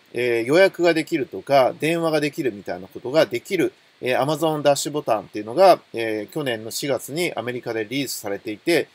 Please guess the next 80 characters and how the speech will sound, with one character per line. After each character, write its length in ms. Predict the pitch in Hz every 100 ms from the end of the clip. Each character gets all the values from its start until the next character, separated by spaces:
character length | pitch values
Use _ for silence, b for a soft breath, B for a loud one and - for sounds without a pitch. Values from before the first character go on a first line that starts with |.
| _
一 80 | -
瞬 240 | 123 170 156
で 80 |
売 60 | 139
り 100 | 151
切 80 | 175
れ 100 | 143
た 140 | 90
と 100 | -
い 60 | 101
う 20 |
話 320 | - 113 -
が 80 | 117
あ 20 |
り 60 | 95
ま 140 | 92
す。 100 | - b b b _
こ 100 | 180
の 80 | 208
よ 100 | 254
う 40 | 175
な、 260 | 165 139 B B -
え 200 | 135 131
ー、 40 |
リ 160 | 127 156
ピ 120 | 240 247
ー 40 |
ト 100 | 233
し 80 | 220
て 80 | 233
も 120 | 220
ら 120 | 214
う 60 | 214
た 100 | 220
め 80 | 214
に 160 | 156
は、 300 | 139 160 113 _ -
え 120 | 127
ー、 20 |
ボ 160 | 127 160
タ 200 | 240 240
ン 100 | 233
一 120 | 262 -
個 140 | 196
で 240 | 190 220 147
何 260 | 156 190
か、 320 | 135 151 143 113 _ _
え 600 | 117 117 110 104 101 92
ー、 280 | - _ -
ア 60 | 180
ク 80 |
シ 100 | -
ョ 40 | 151
ン 40 |
が 60 | 117
で 100 | 107
き 140 | -
る 80 | 110
っ 40 |
て 180 | - -
い 20 |
う 40 | 110
も 100 | 113
の 100 | 113
が 240 | 151 131 b b _
今 240 | - 185
後 100 | 180
出 120 | 175 214
て 80 |
く 120 | - 120
る 80 | 104
と 100 | 104
思 180 | 113
う 40 | 110
ん 40 |
で 60 | 92
す 140 | -
ね。 160 | 120 170 _ -
そ 160 | -
の 220 | 240 262